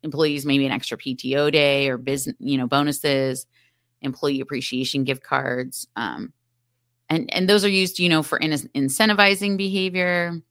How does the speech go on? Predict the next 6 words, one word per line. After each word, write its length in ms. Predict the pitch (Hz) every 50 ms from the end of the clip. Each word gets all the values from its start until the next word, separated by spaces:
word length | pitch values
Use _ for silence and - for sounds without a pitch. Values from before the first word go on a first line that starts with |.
| _ _ _ _ _ _ _ _ _ _ -
and 160 | 170 170 156
can 140 | - 190 175
also, 560 | 143 147 151 - - 151 147 143 - - - _ - -
you 120 | - 151 139
know, 140 | 123 117 117
work 440 | 127 135 139 147 143 131 131 -